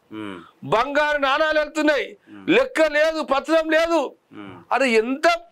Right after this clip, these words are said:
Speaker 2: దేవుడు మంచోడే,
Speaker 1: మ్మ్.
Speaker 2: ఎంకన్నా మంచోడే.
Speaker 1: మ్మ్.
Speaker 2: అక్కడ ఉన్న పూజారులు దోసుకుంటారు.
Speaker 1: మ్మ్.
Speaker 2: మూడేసి వేల రూపాయల బాటల్లో ఏదో తాగుతారు
Speaker 1: మ్మ్.
Speaker 2: ఒక పంతులు.
Speaker 1: మ్మ్.
Speaker 2: "ఎందుకు తాగుతావురా నాయన?" అంటే, "చలి మాకు, చలికాలంలో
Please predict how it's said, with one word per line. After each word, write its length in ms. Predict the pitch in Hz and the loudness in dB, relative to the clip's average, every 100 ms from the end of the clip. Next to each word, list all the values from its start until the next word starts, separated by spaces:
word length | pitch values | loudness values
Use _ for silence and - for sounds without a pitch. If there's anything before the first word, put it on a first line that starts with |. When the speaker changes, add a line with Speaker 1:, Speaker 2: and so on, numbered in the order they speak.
| - | -14
Speaker 2:
దేవుడు 420 | 135 151 208 294 | 0 2 4 2
మంచోడే, 840 | 311 302 240 320 339 349 294 - - | 2 0 2 2 4 4 2 0 -12
Speaker 1:
మ్మ్. 280 | 117 110 101 | -16 -14 -2
Speaker 2:
ఎంకన్నా 440 | 151 196 240 269 311 | 0 2 0 0 2
మంచోడే. 800 | 311 254 330 339 359 349 240 - | 0 2 2 4 4 4 0 -2
Speaker 1:
మ్మ్. 300 | 113 110 98 | -14 -16 -6
Speaker 2:
అక్కడ 260 | 147 156 175 | -4 0 2
ఉన్న 240 | 170 180 | 2 0
పూజారులు 500 | 175 165 165 170 165 | -4 0 2 2 0
దోసుకుంటారు. 640 | 160 160 156 151 143 143 - _ 110 | 0 -2 0 -2 -2 -4 -14 _ -18
Speaker 1:
మ్మ్. 240 | 107 98 87 _ | -16 -16 -20 _
Speaker 2:
మూడేసి 520 | 180 262 349 349 339 330 | 0 2 4 2 2 2
వేల 220 | 349 339 | 4 2
రూపాయల 360 | 339 330 349 339 | 0 0 0 2
బాటల్లో 420 | 330 320 330 330 330 | 0 2 2 2 2
ఏదో 220 | 659 640 | 2 0
తాగుతారు 760 | 302 311 330 311 330 659 640 440 - - | -2 0 2 2 2 0 0 -2 -6 -14
Speaker 1:
మ్మ్. 220 | 110 101 95 _ - | -20 -20 -20 _ -2
Speaker 2:
ఒక 180 | 190 208 | 0 0
పంతులు. 640 | 208 196 208 247 214 - - | 0 0 2 2 2 0 -6
Speaker 1:
మ్మ్. 120 | - 214 | 2 2
Speaker 2:
"ఎందుకు 220 | 233 285 | 4 2
తాగుతావురా 460 | 285 285 277 254 | 2 2 2 2
నాయన?" 280 | 240 214 240 | 2 2 2
అంటే, 300 | 247 240 233 | 0 0 0
"చలి 380 | 285 254 269 370 | 0 0 0 0
మాకు, 500 | 403 392 330 359 269 240 | 2 0 0 0 0 0
చలికాలంలో 880 | 233 262 254 269 269 269 285 349 | 0 0 -2 0 0 0 0 0